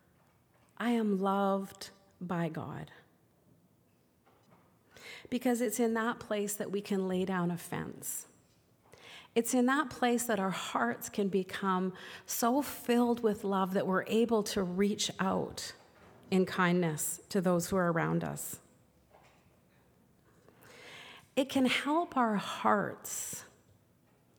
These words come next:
not feel quite so tight. It can cause us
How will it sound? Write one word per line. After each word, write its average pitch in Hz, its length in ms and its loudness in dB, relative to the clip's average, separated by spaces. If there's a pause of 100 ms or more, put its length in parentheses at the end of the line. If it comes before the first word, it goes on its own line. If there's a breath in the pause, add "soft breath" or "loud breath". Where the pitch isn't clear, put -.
(120)
not 190 220 6
feel 208 320 4
quite 202 400 0
so 175 300 -2
tight. - 720 -8 (2000 loud breath)
It 247 140 4
can 240 220 4
cause 277 400 4
us 269 260 0